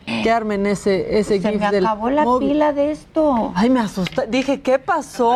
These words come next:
Speaker 2: ¡Qué problema!
Speaker 1: ¿Qué pa-, qué
Speaker 2: Uy, pasó
Speaker 1: pasó?".
Speaker 2: una tragedia.
Speaker 1: <gasps> Se me acabó la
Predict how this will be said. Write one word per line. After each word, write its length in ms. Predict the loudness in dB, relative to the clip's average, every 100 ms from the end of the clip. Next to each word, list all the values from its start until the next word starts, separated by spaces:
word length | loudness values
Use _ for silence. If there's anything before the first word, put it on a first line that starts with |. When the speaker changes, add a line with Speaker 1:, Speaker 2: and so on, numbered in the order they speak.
| 2
Speaker 2:
¡Qué 60 | 4 2 2 0 0
problema! 460 | 0 2 2 0
Speaker 1:
¿Qué 120 | 0 0
pa-, 140 | 0 -2 -2
qué 120 | 0
Speaker 2:
Uy, 100 | 0
pasó 420 | -2 -4 -4 -4
Speaker 1:
pasó?". 120 | -2 0
Speaker 2:
una 100 | 0 2
tragedia. 1000 | 0 -2 -4 -2 -2 0 0 0 0 -2 0 2 0
Speaker 1:
<gasps> 400 | -2 -4 -4 0
Se 180 | 0 2
me 200 | 0 0
acabó 540 | -2 -2 0 0 0
la 180 | 0